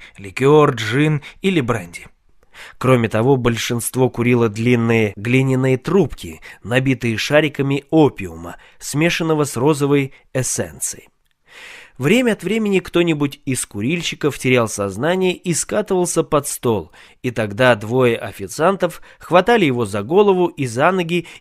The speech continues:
и клали на кровать, где уже лежало около двадцати человек в последней стадии опьянения.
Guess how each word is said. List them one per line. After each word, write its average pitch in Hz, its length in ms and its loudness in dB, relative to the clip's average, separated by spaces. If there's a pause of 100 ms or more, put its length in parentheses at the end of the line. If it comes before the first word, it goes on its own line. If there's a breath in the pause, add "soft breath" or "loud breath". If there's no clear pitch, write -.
и 151 120 4
клали 156 440 2
на 147 160 -2
кровать, 123 560 -4 (160 soft breath)
где 120 220 0
уже 110 200 -2
лежало 117 380 2
около 127 440 0
двадцати 120 640 -2
человек 104 540 -4 (180 loud breath)
в - 180 -20
последней 185 600 0
стадии 113 680 -2 (220 soft breath)
опьянения. 104 920 -6